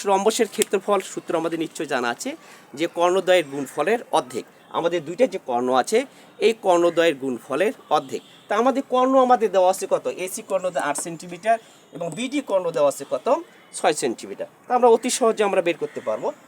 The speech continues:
তাহলে এখন দেখো আমাদের এখানে তাহলে এবি, এবিসিডি ক্ষেত্রফল অর্থাৎ রম্বসের ক্ষেত্রফল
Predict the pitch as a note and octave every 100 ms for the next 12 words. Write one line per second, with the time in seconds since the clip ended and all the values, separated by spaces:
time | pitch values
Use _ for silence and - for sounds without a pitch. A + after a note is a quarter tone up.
0 | _ G#3+ C#4+ B3+ D3+ B2 - A#2 A#2 G#2
1 | B2+ B2 D#3 G3+ C#4 _ _ - F#3+ -
2 | _ _ F3 G3+ A#3+ C4+ C4+ G3 B3 B3+
3 | - A3+ B3+ B3 C4+ - A#3+ G#3+ B3 -
4 | B3 C4 E3+ C#3+ D#3+ A3+ F3 F#3 A3+ D4
5 | G3 - A2+ G#2 G#2 D#2+